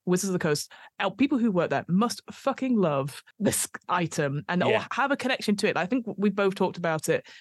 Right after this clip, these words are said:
Speaker 1: previously. Like, I've not necessarily come across it in my campaigns as a player, but I've definitely used it as a, as a G M.
Speaker 2: Mm.
Speaker 1: And no matter what's gonna happen in it, it's, it is a beautiful way to sort of like, "Oh, well, let's just see, let's, let's go for
Speaker 2: Yeah.
Speaker 1: it." But I think for me, what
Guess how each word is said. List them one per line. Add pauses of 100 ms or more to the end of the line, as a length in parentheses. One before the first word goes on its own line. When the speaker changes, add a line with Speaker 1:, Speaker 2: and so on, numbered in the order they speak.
(200)
Speaker 1:
previously.
Like,
I've
not
necessarily
come
across
it
in
my
campaigns (300)
as
a
player,
but
I've
definitely
used
it
as
a,
as
a (120)
G
M. (340)
Speaker 2:
Mm.
Speaker 1:
And (600)
no
matter
what's
gonna
happen
in
it,
it's,
it
is
a
beautiful
way
to
sort
of
like, (100)
"Oh,
well,
let's
just
see,
let's, (140)
let's
go
for
Speaker 2:
Yeah.
Speaker 1:
it." (140)
But
I
think
for
me,
what